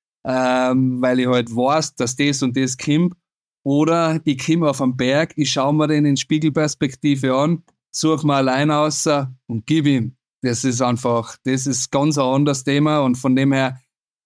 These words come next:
eigentlich auch momentan nicht denkbar, weil es einfach zu gefährlich ist, dass irgendwas ist, ich tu mir ja schon so schwer, okay, soll ich jetzt da irgendwie, weil ich bin ja einer, der immer mehr will, soll ich jetzt da einen Backflip machen oder irgendwas? Weil wenn ich mir weh tue, dann beiß ich mir selber in den Arsch, wenn ich zum Beispiel bei einer W M ausfalle oder was.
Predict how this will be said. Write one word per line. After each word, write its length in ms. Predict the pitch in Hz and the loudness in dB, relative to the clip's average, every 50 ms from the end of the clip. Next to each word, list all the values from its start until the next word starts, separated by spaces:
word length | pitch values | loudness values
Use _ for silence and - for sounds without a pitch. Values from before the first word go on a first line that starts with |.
| _ _ | _ _
eigentlich 460 | - 123 127 135 151 160 156 151 131 135 | -6 -2 0 2 2 2 2 2 0 0
auch 480 | 131 135 139 139 143 143 139 131 135 | 0 2 2 2 2 0 0 -2 -2
momentan 640 | 131 131 135 139 147 151 143 135 139 139 139 139 139 | 0 0 2 2 2 2 0 0 0 0 0 2 2
nicht 260 | 143 160 151 - - - | 2 0 0 -2 -4 -2
denkbar, 520 | 135 139 151 147 - - 151 147 143 135 | 0 0 0 -2 -2 -2 0 0 2 2
weil 80 | 135 127 | 0 0
es 80 | 120 | 0
einfach 260 | 135 131 127 127 123 | 0 -2 -2 -2 -6
zu 180 | 127 - - 147 | -6 -2 -2 -2
gefährlich 380 | 139 - 131 123 135 135 131 135 | -2 0 -2 0 0 0 -2 -2
ist, 200 | 139 131 - 131 | -4 -4 -2 -4
dass 120 | 120 113 | -4 -2
irgendwas 380 | 143 143 139 135 127 123 127 131 | -2 0 0 0 0 -2 0 0
ist, 240 | 135 139 - - _ _ _ _ _ - | -2 -2 -2 -6 _ _ _ _ _ -4
ich 140 | 135 120 123 | -2 -2 0
tu 100 | 151 151 | 2 2
mir 140 | 160 156 143 | 2 2 2
ja 120 | 139 135 | 2 0
schon 200 | 131 139 160 165 | 0 0 0 0
so 120 | 151 165 | 0 0
schwer, 520 | 143 - - 127 123 123 127 127 131 123 85 | -2 0 0 0 0 0 0 0 -2 -2 -4
okay, 420 | 117 123 120 - 135 139 147 147 139 | -4 -6 -4 -4 -2 0 0 0 0
soll 240 | - - 135 139 | -2 0 0 0
ich 60 | 139 135 | 0 0
jetzt 260 | 131 131 - - - | 0 -2 -4 -4 -2
da 360 | 135 131 139 139 139 135 120 | 0 0 2 2 0 0 -2
irgendwie, 440 | - 120 135 135 135 131 131 135 135 127 | -2 -2 -2 0 0 2 2 2 2 2
weil 160 | 127 120 123 | 0 0 0
ich 80 | 123 | 0
bin 160 | 123 147 147 143 | 2 2 2 2
ja 120 | 135 131 | 2 2
einer, 160 | 131 135 135 | 2 2 2
der 120 | 135 131 127 | 0 2 2
immer 160 | 131 135 131 | 2 2 4
mehr 300 | 131 127 123 127 127 123 | 2 2 2 0 0 0
will, 180 | 131 139 151 147 | 0 0 0 0
soll 180 | - - 139 | 0 0 0
ich 60 | 139 139 | 0 0
jetzt 220 | 131 127 - - | 0 -2 -2 -2
da 40 | 139 | 0
einen 80 | 127 | 0
Backflip 380 | 123 135 135 - - 156 143 131 | 0 0 -2 -2 -2 -2 -2 0
machen 320 | 139 139 147 143 - 160 | 0 -2 -2 0 -2 0
oder 180 | 143 143 143 135 | 0 0 0 0
irgendwas? 320 | 139 139 135 139 135 135 _ _ _ _ _ _ - | 0 0 0 0 -2 -4 _ _ _ _ _ _ -8
Weil 200 | - 113 113 120 | -6 -4 -2 0
wenn 180 | 143 165 196 | 0 2 4
ich 80 | 214 214 | 4 4
mir 180 | 202 190 175 160 | 4 4 2 2
weh 200 | 165 165 170 160 | 2 2 2 2
tue, 280 | 160 160 160 151 151 | 2 2 2 2 0
dann 240 | 139 135 123 123 127 - | 0 -2 -4 -4 -4 -2
beiß 320 | - 127 139 143 139 - | -2 0 0 0 -2 0
ich 60 | 143 135 | 0 0
mir 100 | 135 127 | 0 0
selber 320 | 123 131 131 135 135 135 | 0 0 0 0 0 2
in 80 | 131 127 | 2 2
den 80 | 127 | 2
Arsch, 240 | 127 131 135 131 - | 2 0 -2 -2 -2
wenn 140 | 131 123 123 | 0 0 2
ich 240 | 123 123 127 127 - | 2 2 0 -2 -4
zum 160 | - 127 123 | -6 -4 -2
Beispiel 260 | 127 127 127 131 147 | -2 -2 -2 -2 -2
bei 120 | 131 131 123 | 0 0 2
einer 160 | 123 123 117 | 2 2 0
W 160 | 120 117 120 | 0 0 2
M 120 | 123 127 | 2 2
ausfalle 500 | 120 117 117 117 - - - 120 113 113 | 2 2 0 -2 -4 -4 -2 -2 0 0
oder 160 | 113 113 113 107 | 0 0 -2 -2
was. 300 | 110 107 104 - - | -2 -2 -4 -6 -8